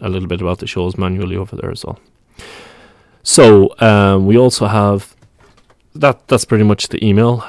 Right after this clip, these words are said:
Um, just to give some feedback. Uh, feedback can be found at, uh,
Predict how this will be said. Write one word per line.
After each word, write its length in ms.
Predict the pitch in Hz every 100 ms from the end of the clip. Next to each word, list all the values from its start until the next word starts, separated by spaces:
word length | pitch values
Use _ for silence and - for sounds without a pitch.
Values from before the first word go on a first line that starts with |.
| -
Um, 560 | 113 101 98 98 98 98 _ _ - -
just 200 | - -
to 40 | -
give 460 | 127 110 - - -
some 220 | - 101
feedback. 500 | - 104 120 160 - - _ _ _ _ _ _ _ _ _ 123 107
Uh, 300 | 98 98 -
feedback 520 | - 117 104 101 _
can 180 | - 98
be 80 | 90
found 340 | - 92 92 90
at, 520 | 95 92 98 - - -
uh, 300 | 107 101